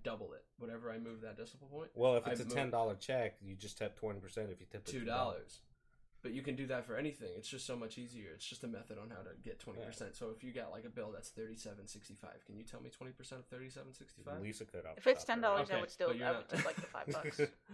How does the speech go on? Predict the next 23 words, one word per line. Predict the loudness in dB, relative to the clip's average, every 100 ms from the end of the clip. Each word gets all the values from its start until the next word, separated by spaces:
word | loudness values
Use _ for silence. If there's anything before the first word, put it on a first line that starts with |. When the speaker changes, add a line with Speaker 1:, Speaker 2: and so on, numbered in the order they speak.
| -8 -8 -6
Speaker 1:
So | -4
just | 0 -2 -2
do | -2 -2
a |
decimal | 0 0 0 0 0
over | 0 -2 -4
and | -4
double | -4 -4
that | -4 -4
initial | -4 -6 -8 -8
number, | -6 -6 -6
and | -6
that's | -6
the | -8
tip. | -6 -6 -6
That's | -10 -10
what | -10
I | -8
do. | -8 -8
And | -8
I'm |
like, |
Speaker 2:
No, | 2